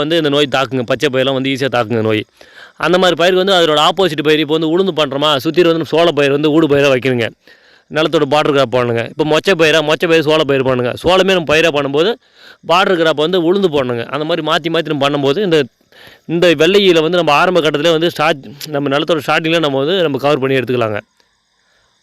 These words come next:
அது போக நம்ம வந்து பூச்சி வாட்டி வந்து குறைஞ்சபட்சமா இயற்கை விவசாயத்துல ஒரு பத்து நாளுக்கு ஒரு தடவை, பாஞ்சு நாளுக்கு ஒரு தடவை ஏதாவது ஒரு பூச்சி வாட்டியை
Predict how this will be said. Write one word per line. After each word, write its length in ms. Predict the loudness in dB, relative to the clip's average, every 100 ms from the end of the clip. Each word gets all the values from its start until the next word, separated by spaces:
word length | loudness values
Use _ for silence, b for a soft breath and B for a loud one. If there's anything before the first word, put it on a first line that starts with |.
| -2
அது 120 | 0 2
போக 200 | 2 2
நம்ம 120 | 0 -4
வந்து 120 | -2
பூச்சி 240 | -4 0 0
வாட்டி 180 | 0 0
வந்து 160 | 0 0 0 -4 _ -4
குறைஞ்சபட்சமா 520 | -2 -2 -4 -4 -2
இயற்கை 240 | -2 0 0
விவசாயத்துல 380 | 0 0 0 -2 -4 -12 -6 -4
ஒரு 100 | -2
பத்து 200 | -4 0
நாளுக்கு 200 | 0 2 2
ஒரு 80 |
தடவை, 160 | 0 -2 -2
பாஞ்சு 200 | -2 0
நாளுக்கு 160 | 0 0
ஒரு 40 |
தடவை 140 | -2 0
ஏதாவது 160 | 0 -2
ஒரு 80 | -4
பூச்சி 200 | -2 -2
வாட்டியை 240 | -2 -6